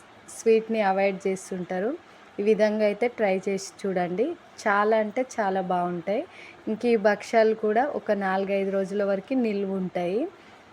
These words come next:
చాలా అంటే చాలా పర్ఫెక్ట్గా పాకం అయితే, తీగ పాకం వచ్చిన తర్వాత ముందుగా గ్రైండ్ చేసుకున్న శనగపప్పు మిశ్రమాన్ని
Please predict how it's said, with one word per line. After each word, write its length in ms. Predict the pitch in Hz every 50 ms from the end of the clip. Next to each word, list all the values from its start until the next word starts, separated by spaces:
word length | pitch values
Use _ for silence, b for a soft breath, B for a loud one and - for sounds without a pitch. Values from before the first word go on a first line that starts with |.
| - - - - - -
చాలా 320 | 220 208 202 202 208 202 196 202
అంటే 160 | 196 - 233 247 - -
చాలా 260 | 247 214 202 196 196 - - 202
పర్ఫెక్ట్గా 600 | 196 185 - - 196 190 - - 196 190 247 320 - - - 233
పాకం 340 | 196 196 196 - - 202 202 196 196
అయితే, 140 | 190 - 247 240 -
తీగ 180 | 247 226 214 202 208 196 -
పాకం 260 | 202 196 - - 196 196 196
వచ్చిన 260 | 185 - - 202 196 190 - 190
తర్వాత 300 | 180 175 175 185 - - 269 320 311 269
ముందుగా 360 | 247 233 220 220 220 226 226 214 185
గ్రైండ్ 320 | 202 202 196 196 202 185 - -
చేసుకున్న 520 | 208 196 - - - 208 202 208 240 320 415 - B B B B B B B - -
శనగపప్పు 680 | - 233 220 208 214 214 214 220 214 220 - 202 214 208
మిశ్రమాన్ని 640 | 190 - - - 208 202 202 196 190 190 196 202